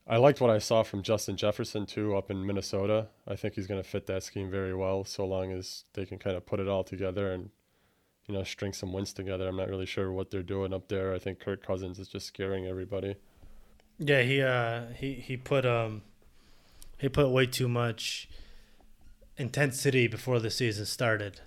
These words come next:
Speaker 2: So I don't think, I don't think they're matches, matching his intensity yet. I think that's what it is.
Speaker 1: Yeah,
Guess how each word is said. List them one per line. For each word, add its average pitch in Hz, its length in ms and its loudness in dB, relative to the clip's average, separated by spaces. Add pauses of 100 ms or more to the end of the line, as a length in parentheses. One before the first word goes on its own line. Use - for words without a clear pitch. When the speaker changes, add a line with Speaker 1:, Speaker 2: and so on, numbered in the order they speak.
Speaker 2:
So - 360 -6
I 107 100 -2
don't 113 140 -2
think, 113 260 -6
I 127 60 -2
don't 139 120 0
think 135 120 2
they're 120 120 0
matches, 117 500 -2 (160)
matching 120 440 0
his 104 160 -4
intensity 101 520 -6
yet. 98 240 -10
I 98 40 -12
think 110 140 -8
that's 95 140 -10
what 101 120 -6
it 98 80 -10
is. 95 260 -10 (840)
Speaker 1:
Yeah, 104 100 4